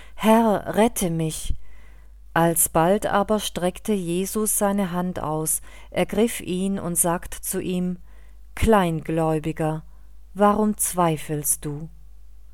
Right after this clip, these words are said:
Und wie sie das Schiff bestiegen hatten, legte sich der Wind. Die im Schiffe aber warfen sich vor ihm nieder und sprachen:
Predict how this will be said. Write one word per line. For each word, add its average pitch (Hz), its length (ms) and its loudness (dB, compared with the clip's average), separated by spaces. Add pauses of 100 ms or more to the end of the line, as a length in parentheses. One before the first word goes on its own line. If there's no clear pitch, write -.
(400)
Und 180 260 -2
wie 214 140 4
sie 233 180 2
das 180 240 2
Schiff - 300 0
bestiegen 190 680 -2
hatten, 185 440 -2 (340)
legte 208 460 2
sich - 300 -4
der 185 180 -2
Wind. 156 420 -6 (960)
Die 185 200 0
im 180 140 0
Schiffe 196 500 -2
aber 165 480 -2 (360)
warfen 208 520 4
sich 214 260 0
vor 190 180 0
ihm 165 180 -2
nieder 196 420 2
und 165 180 -4
sprachen: 175 720 -2